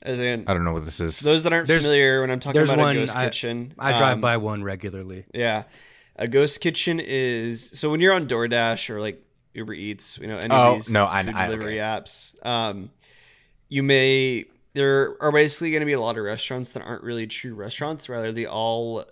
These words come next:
Speaker 1: work, they all have their food come from a ghost kitchen, which is, like, a parent, not a parent company, but, like, a company that you will, um, in some ways, it's almost like drop shipping food.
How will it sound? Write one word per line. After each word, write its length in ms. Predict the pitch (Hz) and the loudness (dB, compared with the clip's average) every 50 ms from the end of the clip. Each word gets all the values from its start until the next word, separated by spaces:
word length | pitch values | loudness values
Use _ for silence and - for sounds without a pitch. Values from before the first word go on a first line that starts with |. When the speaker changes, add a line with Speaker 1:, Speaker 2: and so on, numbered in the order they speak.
| _ _ - | _ _ -16
Speaker 1:
work, 460 | 113 113 110 110 110 110 _ - _ _ _ _ _ _ - | -10 -8 -8 -8 -8 -10 _ -20 _ _ _ _ _ _ -16
they 160 | 127 123 131 | -8 -4 -2
all 320 | 127 127 131 135 135 135 131 | 0 2 4 4 2 2 0
have 200 | 139 135 127 120 | 0 -2 -2 -2
their 260 | 127 120 117 113 110 | -2 -2 -2 -2 -4
food 300 | - - - 117 117 117 | -6 -4 -4 -4 -4 -6
come 140 | - 120 113 | -8 -10 -12
from 140 | - 98 107 | -12 -12 -12
a 60 | 120 | -6
ghost 260 | 147 170 180 175 - | -4 -4 -4 -4 -4
kitchen, 280 | 185 170 170 - 165 147 | -6 -6 -6 -6 -8 -8
which 120 | 131 - | -10 -10
is, 100 | 123 120 | -10 -8
like, 320 | 120 113 110 107 - - _ _ _ _ _ _ _ _ - - | -6 -6 -6 -6 -8 -14 _ _ _ _ _ _ _ _ -12 -10
a 80 | 117 | -6
parent, 440 | - - - 131 127 131 131 - 101 | 2 2 4 4 4 -2 -4 -6 -6
not 160 | 165 170 147 | -4 -4 -4
a 40 | 120 | -2
parent 320 | - - 120 117 113 117 | -2 -2 -2 -2 -4 -8
company, 240 | - 120 113 117 113 | -10 -10 -8 -6 -6
but, 160 | 113 110 95 | -6 -8 -8
like, 260 | 69 110 110 113 - - | -6 -6 -6 -6 -8 -10
a 240 | 87 110 104 104 104 | -8 -6 -6 -6 -8
company 460 | - - 123 113 - 120 117 117 113 | -8 -10 -12 -10 -8 -8 -6 -6 -4
that 140 | 113 117 80 | -4 -6 -6
you 140 | 87 117 110 | -6 -8 -6
will, 340 | 110 107 107 107 104 87 | -6 -6 -6 -6 -6 -6
um, 380 | 73 90 92 87 67 - - - _ _ _ - - _ _ _ _ _ _ _ - | -8 -8 -10 -12 -12 -14 -18 -20 _ _ _ -20 -20 _ _ _ _ _ _ _ 0
in 100 | 170 180 | 0 0
some 200 | 175 - 311 320 330 | 4 4 4 4 6
ways, 180 | 285 233 180 | 2 2 2
it's 100 | 180 185 | 2 2
almost 280 | 214 214 214 208 - - | 2 2 2 2 2 0
like 160 | 143 127 110 | 0 -2 0
drop 260 | 139 139 131 135 - | 0 0 0 0 -2
shipping 320 | 135 - - - 110 107 101 | -8 -10 -10 -10 -12 -12 -12
food. 380 | - - 110 87 62 67 64 | -12 -12 -12 -12 -12 -14 -20